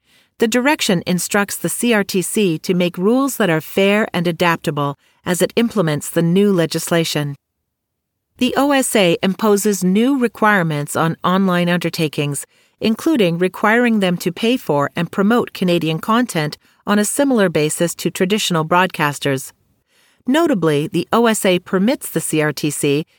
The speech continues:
to make orders or regulations respecting expenditures to be made by persons carrying on broadcasting undertakings, so long as these expenditures are made to support Canadian content, creators, or broadcasters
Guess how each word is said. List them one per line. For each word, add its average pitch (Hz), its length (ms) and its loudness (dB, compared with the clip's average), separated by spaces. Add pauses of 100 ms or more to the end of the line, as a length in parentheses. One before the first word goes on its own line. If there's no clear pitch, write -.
(140)
to 233 100 0
make 220 300 0
orders 240 440 2
or 170 160 2
regulations 180 920 0 (280)
respecting 233 680 -2
expenditures 175 880 -2
to 170 120 -4
be 151 140 -2
made 190 400 0
by 208 140 0
persons 160 640 -2 (320)
carrying 233 480 2
on 175 220 2
broadcasting 170 720 0
undertakings, 160 840 -2 (300)
so 262 160 2
long 269 320 2
as 170 140 0
these 175 220 0
expenditures 196 720 -2
are 156 140 0
made 165 280 0
to - 80 -6
support 165 480 -2
Canadian 156 520 0
content, 175 580 -2 (380)
creators, 226 580 0 (100)
or 170 140 0
broadcasters 170 840 -2